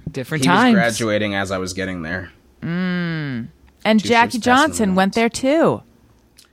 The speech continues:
Speaker 2: Uh, famously was actually kicked out in, to make space for me.
Speaker 1: Yeah.
Speaker 3: <laughs>
Speaker 1: You, you know why they kicked him out? 'Cause he was,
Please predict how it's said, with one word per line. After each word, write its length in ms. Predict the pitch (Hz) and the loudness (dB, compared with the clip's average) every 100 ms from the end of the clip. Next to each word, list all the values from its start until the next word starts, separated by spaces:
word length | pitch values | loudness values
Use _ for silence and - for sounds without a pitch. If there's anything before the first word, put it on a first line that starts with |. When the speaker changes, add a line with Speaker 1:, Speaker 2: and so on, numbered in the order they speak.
| _ _ _ _ _ | _ _ _ _ _
Speaker 2:
Uh, 220 | 101 110 | 0 0
famously 580 | 107 147 147 135 120 113 | 4 4 4 2 0 0
was 180 | 107 104 | 0 0
actually 600 | 107 101 - 104 98 92 - | 0 0 -4 -4 -2 -4 -4
kicked 300 | - 117 117 | -4 0 2
out 340 | 107 95 - | 4 4 0
in, 240 | 98 104 - | -4 -4 -4
to 100 | 120 | -2
make 180 | 107 - | -2 -4
space 320 | - 95 - | -4 -4 -4
for 220 | - 90 | -8 -8
me. 260 | 87 67 - _ _ _ | -8 -10 -16 _ _ _
Speaker 1:
Yeah. 580 | - 202 147 415 349 127 | -2 2 2 2 0 -4
Speaker 3:
<laughs> 40 | - 113 - | -12 -14 -6
Speaker 1:
You, 260 | 180 202 | 0 0
you 180 | 220 180 | 0 0
know 100 | 214 | 2
why 140 | 214 190 | 2 4
they 140 | 165 | 2
kicked 240 | 160 175 156 | 2 2 2
him 120 | 139 | 2
out? 420 | 139 135 143 214 | 2 2 0 -2
'Cause 180 | - 147 | -2 2
he 120 | 185 | 4
was, 260 | 156 151 | 4 2